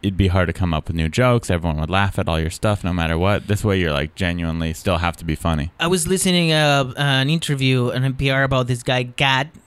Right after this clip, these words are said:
Speaker 2: you know, Gad Elmaleh, Elmaleh, like a
Speaker 1: He's
Speaker 2: French
Speaker 1: the guy in
Speaker 2: dude.
Speaker 1: French, yeah, yeah. He was, like, the Fre-,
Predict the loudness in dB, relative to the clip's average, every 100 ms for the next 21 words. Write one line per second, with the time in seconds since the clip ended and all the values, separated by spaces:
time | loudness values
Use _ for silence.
0 | -20 -8 -4 -2 -4 -4 -2 0 0 0
1 | 0 -2 -2 -2 -2 -4 -2 -2 0 0
2 | 2 0 -4 -12 -10 -2 2 4 4 4
3 | 4 4 4 2 2 2 4 4 4 4
4 | 4 2 2 0 0 0 -2